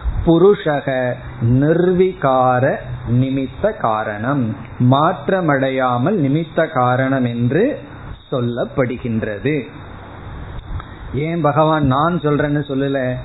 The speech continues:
சொல்லப்படுகிறதுன்னு சொல்றார்? உபனிஷத்துக்களில் இவ்விதம் சொல்லப்படுகின்றது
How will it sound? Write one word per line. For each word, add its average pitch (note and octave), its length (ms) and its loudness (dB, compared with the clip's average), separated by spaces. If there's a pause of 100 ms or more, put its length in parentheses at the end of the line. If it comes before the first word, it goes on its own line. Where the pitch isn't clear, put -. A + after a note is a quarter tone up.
(160)
சொல்லப்படுகிறதுன்னு C#3+ 960 0
சொல்றார்? A#2+ 500 -2 (320)
உபனிஷத்துக்களில் E3 1200 0 (340)
இவ்விதம் C3+ 560 0
சொல்லப்படுகின்றது A#2+ 1300 0